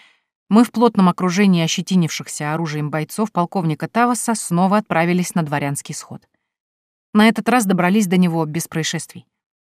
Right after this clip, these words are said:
Остановились перед закрытой дверью и прислушались, что происходит в парадном зале.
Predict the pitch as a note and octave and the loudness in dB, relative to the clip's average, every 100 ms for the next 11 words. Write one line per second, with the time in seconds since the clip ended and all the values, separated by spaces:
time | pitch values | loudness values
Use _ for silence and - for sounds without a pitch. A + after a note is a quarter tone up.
0 | _ _ _ _ F#3+ F#3 G#3+ A3 B3 G#3+ | _ _ _ _ -4 0 4 6 6 2
1 | - F3 D#3+ E3+ F3+ F3 E3 A#3 F3 C#3+ | 0 -4 -4 -4 -6 -4 -2 -2 -2 -4
2 | - - - - G#3 G#3 - A3 - A#3+ | -10 -20 -12 -6 0 0 0 -2 -2 -2
3 | - F3 - F3 - F#3+ G3+ - E3 D#3+ | -2 -6 -2 -2 -2 -4 -6 -4 -2 -2
4 | D#3+ F3 E3 D3 D3+ | -2 -2 -2 -8 -10